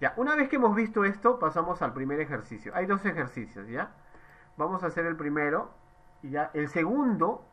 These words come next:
va a ser, lo van a hacer ustedes. El segundo lo van a hacer ustedes, pero el primero lo hacemos conmigo. No se preocupen, vamos a ir poco a poco, ¿ya? Vamos a avanzar. Entonces, lo primero que yo voy a hacer aquí en este ejercicio, vamos a pasar a la hoja de ejercicios, por favor.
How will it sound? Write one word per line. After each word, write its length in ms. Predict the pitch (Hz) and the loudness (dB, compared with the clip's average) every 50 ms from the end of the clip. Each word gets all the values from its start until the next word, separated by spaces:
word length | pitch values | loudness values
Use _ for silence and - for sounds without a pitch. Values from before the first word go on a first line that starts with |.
| - - 143 135 | -20 -12 2 2
va 80 | 143 | 2
a 60 | 156 | 2
ser, 300 | 156 - 170 170 170 170 - | 2 -2 -2 -2 -2 -2 -4
lo 140 | 139 135 135 | -6 -4 -4
van 100 | 143 151 | -4 -4
a 60 | 151 | -4
hacer 180 | 139 156 143 | -6 -6 -6
ustedes. 680 | 139 127 - - 123 104 95 78 - - - - - - - - - - - - - _ - - - - - - - _ - - - - | -8 -10 -6 -6 -6 -6 -6 -8 -14 -18 -20 -20 -20 -20 -20 -20 -20 -20 -20 -20 -20 _ -20 -20 -20 -20 -20 -20 -20 _ -20 -20 -8 -6
El 160 | 143 135 131 | -6 -4 -4
segundo 420 | - 147 131 139 156 165 180 180 | -4 -6 -4 -2 -4 -4 -2 -4
lo 80 | 156 127 | -2 -2
van 160 | 113 113 117 | -2 -2 -4
a 40 | 120 | -6
hacer 120 | 117 123 | -8 -8
ustedes, 380 | 127 127 - 175 165 120 110 - | -10 -6 -4 -4 -4 -4 -6 -6
pero 160 | - 127 127 | -8 -8 -8
el 60 | 127 | -6
primero 340 | 131 147 147 151 156 160 165 | -6 -6 -4 -4 -2 -2 -2
lo 80 | 147 127 | -2 -4
hacemos 260 | 120 127 131 135 131 | -4 -4 -6 -6 -8
conmigo. 460 | - 113 104 101 101 90 78 - - - - - - - - - - - - - | -8 -8 -8 -6 -8 -8 -10 -14 -16 -20 -20 -20 -20 -20 -20 -20 -20 -20 -10 -8
No 80 | 208 202 | -6 -4
se 100 | 220 196 | -4 -4
preocupen, 460 | 190 170 151 - 131 104 113 110 120 | -4 -6 -6 -6 -8 -6 -6 -6 -6
vamos 200 | 135 151 160 156 | -4 -4 -4 -4
a 60 | 160 | -6
ir 80 | 147 - | -8 -6
poco 220 | 147 139 131 131 | -8 -6 -4 -6
a 60 | 107 | -6
poco, 260 | - 95 82 - - - | -4 -6 -8 -8 -10 -8
¿ya? 220 | 104 135 185 - - - - - - - - - - - - - - - - | -8 -8 -8 -8 -14 -20 -20 -20 -20 -20 -20 -20 -20 -20 -20 -20 -20 -18 -2
Vamos 280 | - 156 180 202 185 - | 0 0 2 2 0 0
a 40 | 156 | 0
avanzar. 420 | 143 135 131 139 123 107 107 - - - - | 0 -2 -2 0 -2 -2 -2 -4 -12 -20 -10
Entonces, 460 | - 151 139 165 156 156 160 170 165 | -8 -8 -2 -2 -2 -2 -2 -6 -2
lo 100 | 165 165 | -2 -2
primero 380 | 160 175 180 202 226 247 262 262 | -2 0 0 2 4 4 4 2
que 120 | 247 196 | 2 0
yo 140 | 180 185 185 | 0 0 -2
voy 160 | 185 190 185 | -2 -2 -2
a 40 | 185 | -4
hacer 260 | 180 - 202 175 165 | -2 -2 -2 0 0
aquí 260 | 156 156 - 165 156 151 | 0 -2 -2 -4 -4 -4
en 120 | 143 143 | -4 -4
este 180 | 156 156 - 180 | -6 -4 -4 -4
ejercicio, 500 | 160 165 139 135 - 156 139 143 151 151 | -2 -2 -4 -2 -4 -4 -4 -4 -4 -2
vamos 300 | 151 156 180 185 - 175 | -2 0 0 0 -2 -2
a 80 | 151 | -2
pasar 260 | 147 135 135 156 147 | -2 -4 -4 -2 -4
a 40 | 147 143 | -2 0
la 100 | 135 135 | 2 0
hoja 120 | 139 - | 0 0
de 80 | 165 156 | -2 -4
ejercicios, 540 | 139 139 113 - - 139 131 139 156 139 | -4 -6 -8 -6 -8 -8 -8 -8 -10 -12
por 160 | - - 113 107 | -10 -10 -12 -10
favor. 400 | - 113 101 101 104 110 - | -6 -6 -4 -4 -4 -4 -6